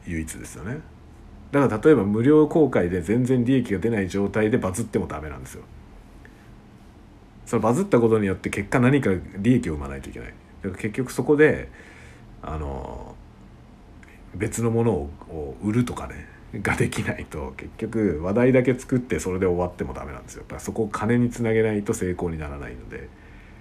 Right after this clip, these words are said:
難しいですよね。どっち向きに転んでも難しい。とかいうね、ことですね。まあ、饒舌に今日はなんか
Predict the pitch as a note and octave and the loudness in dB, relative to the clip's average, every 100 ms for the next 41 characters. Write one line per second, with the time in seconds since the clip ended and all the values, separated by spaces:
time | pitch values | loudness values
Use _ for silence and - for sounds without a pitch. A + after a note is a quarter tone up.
0 | - - - - - - D2+ - C#2 B1 | -20 -20 -20 -20 -16 -12 -10 -10 -10 -10
1 | - - C2+ F2+ A#2+ A#2 - - - - | -14 -12 -6 0 0 0 -4 -16 -20 -20
2 | - - - - - - - - - F#2+ | -20 -20 -20 -20 -20 -20 -20 -16 -6 -4
3 | G2 - C3+ C3 A#2+ A#2 G#2+ G#2+ A2 G#2+ | -6 -4 0 0 2 -2 0 2 2 2
4 | F2+ D2 C#2 - - - C2+ - - - | 0 -4 -8 -10 -10 -12 -14 -18 -20 -20
5 | - - - - - - - - - - | -20 -20 -20 -20 -20 -20 -20 -20 -20 -20
6 | - - - - - - - - - - | -20 -20 -20 -20 -20 -20 -20 -20 -20 -20
7 | - - - - - - - - - - | -20 -20 -20 -20 -20 -12 -8 -8 -8 -10
8 | - - - - - - - - - - | -10 -10 -12 -16 -20 -20 -16 -14 -14 -14
9 | - - - - - - D#2+ D#2 G2+ G2+ | -14 -14 -16 -18 -20 -14 -10 -4 0 0
10 | F#2 F#2 F2+ G2+ D2+ C#2+ | -2 -4 -2 -2 -4 -8